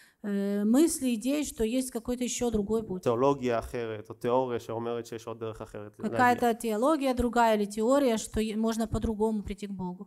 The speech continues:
Speaker 2: אין עוד דרך אחרת.
Speaker 1: Нету другого пути.
Speaker 2: בפסוק שבע,
Speaker 1: А в седьмом стихе?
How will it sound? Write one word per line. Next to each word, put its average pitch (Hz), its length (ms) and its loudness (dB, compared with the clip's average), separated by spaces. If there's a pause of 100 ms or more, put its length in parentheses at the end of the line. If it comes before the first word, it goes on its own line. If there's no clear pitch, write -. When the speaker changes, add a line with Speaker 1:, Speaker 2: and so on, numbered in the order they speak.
Speaker 2:
אין 160 160 10
עוד 135 120 8
דרך 107 260 -4
אחרת. 107 520 -10
Speaker 1:
Нету 277 300 4
другого 220 320 2
пути. 202 340 -8 (760)
Speaker 2:
בפסוק 139 400 2
שבע, 127 340 2 (380)
Speaker 1:
А 226 60 -6
в - 40 -8
седьмом 240 340 2
стихе? 233 360 -6